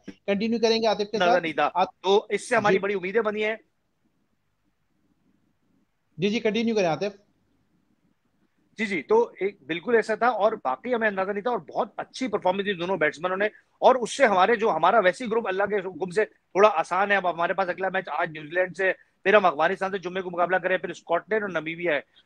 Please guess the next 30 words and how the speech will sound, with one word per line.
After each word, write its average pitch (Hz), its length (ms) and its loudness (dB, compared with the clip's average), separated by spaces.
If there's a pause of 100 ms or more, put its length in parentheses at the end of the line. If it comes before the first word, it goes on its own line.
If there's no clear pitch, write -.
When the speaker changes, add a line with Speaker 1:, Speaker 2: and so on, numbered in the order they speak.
(160)
Speaker 2:
तो 233 60 4
हमें 240 320 2
ग्रुप 214 200 6
में 226 100 -4
एज 220 180 4
हो 220 80 4
गया 214 140 2
है 214 60 0
कि 208 60 -8
अगर 202 120 0
हम 202 100 -2
बाकी 160 320 2
matches 196 320 0
जीत 165 220 -10
जाए, 196 160 4
खासतौर 202 600 2
पे 196 80 0
आज 180 200 2
का 214 120 0
match 196 140 -6
जीते, 208 120 -2
तो 220 60 -4
हम 214 80 -6
ग्रुप 202 240 -2
में 226 200 -4
top 202 260 2
पे 208 60 2
आ 165 80 2
सकते 143 260 -10
हैं। 127 140 -8